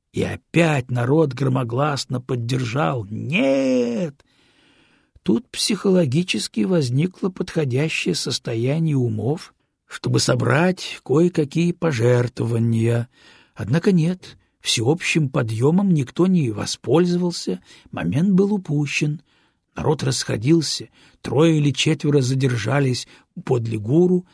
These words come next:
стали обсуждать вопросы высокого полёта. Подсвечивая себе фонариком,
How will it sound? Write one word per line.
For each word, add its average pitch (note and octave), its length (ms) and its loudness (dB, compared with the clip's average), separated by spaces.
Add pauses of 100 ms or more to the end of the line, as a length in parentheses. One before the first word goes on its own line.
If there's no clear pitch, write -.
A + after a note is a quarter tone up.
(120)
стали D3 340 0
обсуждать B2 580 -2
вопросы B2+ 480 -2
высокого A2 520 -6
полёта. F#2 540 -10 (1080)
Подсвечивая F3 760 0
себе C#3+ 320 -2
фонариком, F#3 680 0